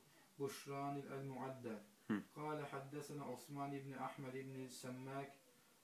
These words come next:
Speaker 1: قثنا أبو محمد الحسن ابن عبد الوهاب ابن أبي Anbari qira'atan alayhi min kitabi fi şehr Rabi'l Awwal min se-, min seneti thelâse ve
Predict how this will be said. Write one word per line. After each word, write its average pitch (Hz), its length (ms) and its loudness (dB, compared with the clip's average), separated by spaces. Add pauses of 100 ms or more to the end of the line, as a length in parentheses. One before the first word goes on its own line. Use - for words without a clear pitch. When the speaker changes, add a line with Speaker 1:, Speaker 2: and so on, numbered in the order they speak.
(120)
Speaker 1:
قثنا 135 640 0 (680)
أبو 143 280 2
محمد 139 500 0
الحسن 139 500 -2
ابن 131 200 -2
عبد 123 280 -2
الوهاب 127 760 -2
ابن 135 320 -2
أبي 123 320 -2 (480)
Anbari 139 580 4 (140)
qira'atan 139 560 0
alayhi 131 460 2
min 135 160 -2
kitabi 131 600 0
fi 131 160 -4
şehr 139 420 -2
Rabi'l 127 340 0
Awwal 131 380 2 (360)
min 143 140 0
se-, - 280 -4
min 143 200 0
seneti 143 480 0
thelâse 135 520 0
ve 127 160 0